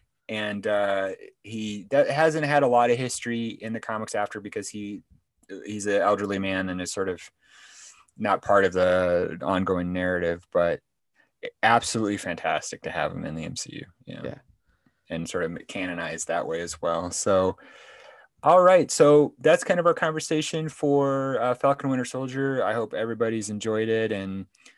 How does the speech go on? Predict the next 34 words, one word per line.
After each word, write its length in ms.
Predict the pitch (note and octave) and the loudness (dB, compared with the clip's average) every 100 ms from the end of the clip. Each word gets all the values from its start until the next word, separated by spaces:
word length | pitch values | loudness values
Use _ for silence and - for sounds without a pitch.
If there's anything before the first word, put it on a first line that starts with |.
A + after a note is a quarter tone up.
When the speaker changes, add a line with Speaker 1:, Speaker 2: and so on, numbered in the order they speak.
| _ _ | _ _
Speaker 1:
um, 760 | G#2+ G#2 G2+ G2 F#2+ F#2+ G2 F#2+ _ _ _ G2 | -2 0 0 -2 -4 -6 -8 -10 _ _ _ -10
looking 320 | G2+ A2 A2 | -4 -4 -6
forward 400 | - G#2 G#2+ G#2+ | -6 -4 -2 -4
to 120 | - | -8
Captain 360 | G#2 G#2+ G2+ G#2 | -4 -4 -4 -6
America 240 | G#2 G2+ | -8 -8
four 320 | - G#2 G#2+ G2+ | -12 -6 -2 -2
and 120 | A2+ | -4
looking 220 | A#2+ B2+ | -6 -8
forward 280 | - A#2+ A#2 | -2 -2 -2
to 80 | G2+ | -8
Loki, 640 | G#2 G#2+ - A#2+ A#2+ A#2+ _ - - _ | -6 -8 -6 -6 -6 -8 _ -20 -20 _
uh, 220 | G#2+ G#2 G2+ | 0 2 2
which 160 | G2 | -2
is 80 | G#2 | -4
not 140 | A2+ | -2
until 240 | A#2 B2 A2+ | -2 0 -2
June, 300 | G#2 A2+ A#2 | 0 0 2
but 120 | G#2 | 0
I'm 80 | G2 | 0
sure 200 | - A#2 | -4 -2
we'll 120 | A2 | -4
talk 320 | - A2 - | 0 -2 0
about 220 | G#2 G2+ | 0 0
that 180 | G#2 G#2+ | 0 0
at 100 | G#2 | -2
some 220 | - G2+ | -4 -8
point 260 | - G2+ F#2 | -6 -6 -6
too. 400 | - G#2+ A2 A2+ G#2 | -6 -4 -4 -4 -2
Um, 260 | G2+ G2 | 0 2
that'll 180 | G2 G2+ | 4 2
be 100 | G2+ | 2
nuts. 500 | G2 G#2 A#2 - - _ - - - - _ _ | 0 0 0 -4 -8 _ -14 -12 -12 -16 _ _
Um, 640 | A2 G#2 G2+ G2+ G2 G2 | -4 -2 0 -2 -4 -6